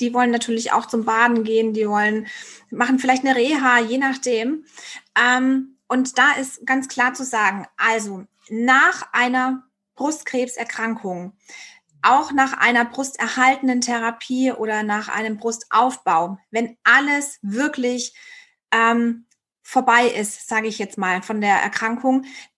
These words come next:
dann ist es tatsächlich möglich, einen ganz normalen Bikini zu tragen oder Badeanzug. Ja, ganz, ganz wichtig zu wissen,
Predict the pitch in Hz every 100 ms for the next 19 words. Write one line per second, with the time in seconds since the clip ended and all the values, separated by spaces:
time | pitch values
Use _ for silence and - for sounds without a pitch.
0 | - 254 277 226 - - 302 - 294 -
1 | 233 220 269 269 254 240 214 220 240 254
2 | 269 - 208 208 214 208 254 269 285 294
3 | - - 208 202 208 220 233 233 233 -
4 | 220 - 233 226 226 226 _ - 233 214
5 | 226 240 240 208 196 190 208 226 196 139
6 | 151 170 156 - _ _ 226 254 269 -
7 | - _ - 262 311 269 262 226 233 311
8 | - 262 262 - 247 226 320 - 175 135